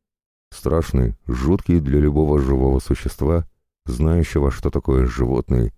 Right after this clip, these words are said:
смертельный ужас. Даже бывалые военные в количестве одиннадцати человек, всё, что осталось от небольшой армии полковника Геращенко, содрогнулись как один.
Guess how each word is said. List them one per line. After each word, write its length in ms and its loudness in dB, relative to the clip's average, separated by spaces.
смертельный 600 0
ужас. 340 -4
Даже 300 2
бывалые 480 2
военные 580 4
в 80 -4
количестве 720 0
одиннадцати 600 0
человек, 520 0
всё, 160 0
что 220 -2
осталось 420 -2
от 120 -2
небольшой 480 0
армии 300 0
полковника 560 0
Геращенко, 640 0
содрогнулись 680 2
как 200 -2
один. 300 0